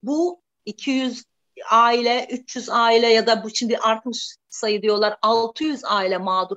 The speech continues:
af çıkartalım dedikleri bu çocuk istismarcısına af meselesi. Bu üç beş tane erken evlenen, yani kanuni yaştan önce evlenen çocuk meselesi değil.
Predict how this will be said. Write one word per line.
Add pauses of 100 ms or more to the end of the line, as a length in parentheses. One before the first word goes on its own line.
(120)
af
çıkartalım
dedikleri (260)
bu
çocuk
istismarcısına
af (100)
meselesi. (300)
Bu
üç
beş
tane
erken
evlenen,
yani
kanuni
yaştan (320)
önce
evlenen
çocuk
meselesi
değil.